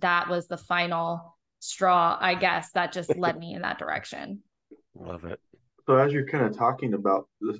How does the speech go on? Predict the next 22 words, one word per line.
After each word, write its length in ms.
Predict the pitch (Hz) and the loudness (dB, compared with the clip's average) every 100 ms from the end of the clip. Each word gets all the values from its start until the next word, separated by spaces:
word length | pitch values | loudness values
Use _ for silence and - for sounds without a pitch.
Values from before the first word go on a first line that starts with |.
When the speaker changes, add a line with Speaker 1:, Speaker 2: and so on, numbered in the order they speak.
| _ | _
Speaker 3:
you 140 | 117 110 | -4 0
know, 80 | |
going 280 | 101 107 104 | 2 2 2
through 280 | 104 113 104 | 0 0 2
these, 200 | 98 92 _ - | 0 -4 _ -8
these 200 | 104 - | -8 -6
challenging 640 | 110 101 107 104 92 95 | -2 0 0 -4 -6 -8
times, 420 | - 101 101 101 | -2 -2 -2 -4
kinda 280 | - 123 - _ _ _ - | -2 -2 -2 _ _ _ -2
how 100 | 131 | -2
do 80 | 139 | 0
you 100 | 113 - | -4 -2
picture 320 | - - 117 | -2 0 0
yourself 400 | 104 - 110 101 | 0 4 2 2
now 500 | 110 107 110 101 95 _ _ _ _ _ _ | 0 2 4 2 -2 _ _ _ _ _ _
on, 180 | 107 110 123 | -4 -2 -2
on 80 | 113 | 0
the 120 | 110 | 4
other 180 | 110 104 | 4 2
side 320 | 110 101 110 | 2 2 2
of 140 | 101 | 0
this, 280 | 98 92 | 2 0